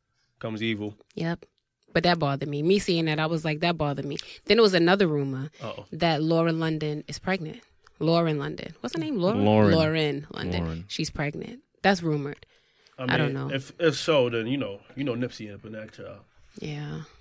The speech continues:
Speaker 1: I mean, that's what it is, reincarnation. Y'all believe in that?
Speaker 3: I have, I, I
Speaker 2: I have my theories on it. I don't know if I hundred percent believe it.
Speaker 3: Yeah, I, I don't know. I haven't given it too much thought.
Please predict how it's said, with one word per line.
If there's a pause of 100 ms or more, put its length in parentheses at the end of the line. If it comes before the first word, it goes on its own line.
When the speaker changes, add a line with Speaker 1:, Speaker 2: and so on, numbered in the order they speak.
(120)
Speaker 1:
I
mean,
that's
what
it
is,
reincarnation.
Y'all
believe
in
that? (2250)
Speaker 3:
I
have,
I, (100)
I (100)
Speaker 2:
I
have
my
theories
on
it.
I
don't
know
if
I (220)
hundred
percent
believe
it. (440)
Speaker 3:
Yeah,
I,
I
don't
know.
I
haven't
given
it
too
much
thought.